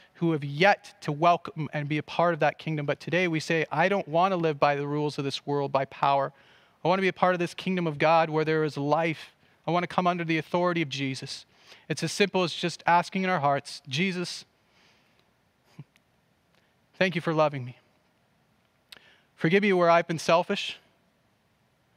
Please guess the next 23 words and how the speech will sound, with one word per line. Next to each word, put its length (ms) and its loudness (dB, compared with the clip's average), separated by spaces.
where 100 4
I've 120 2
done 140 0
things 220 -2
on 60 0
my 120 0
own, 280 -2
what 60 -14
the 40 -8
Bible 220 4
calls 240 -2
sin, 400 -4
just 180 -10
trying 200 0
to 120 -6
serve 300 -4
me. 280 -4
I 60 2
ask 220 0
you, 120 -4
forgive 480 -2
those 260 -2
things. 460 -6